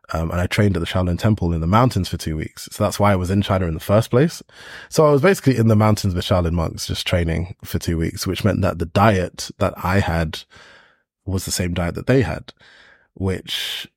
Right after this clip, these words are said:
is almost exclusively vegetarian.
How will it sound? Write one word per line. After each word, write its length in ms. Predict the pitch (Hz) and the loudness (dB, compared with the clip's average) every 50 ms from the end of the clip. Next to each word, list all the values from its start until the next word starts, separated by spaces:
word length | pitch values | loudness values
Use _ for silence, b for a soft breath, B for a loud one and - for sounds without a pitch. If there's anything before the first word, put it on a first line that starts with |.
| _ _ - | _ _ -8
is 560 | 95 92 92 90 92 90 85 - - - - _ _ _ _ _ _ _ _ | -4 -4 -2 -2 -2 -4 -4 -6 -8 -10 -12 _ _ _ _ _ _ _ _
almost 400 | - 113 123 120 113 107 - - | 2 2 4 4 4 2 2 0
exclusively 560 | 98 - - - 135 143 139 - 113 95 98 | -4 -6 0 2 4 4 4 4 0 0 0
vegetarian. 720 | 90 90 90 87 95 - 123 120 110 90 85 78 69 - | -2 -2 -2 -4 -2 2 2 4 4 4 2 0 -2 -6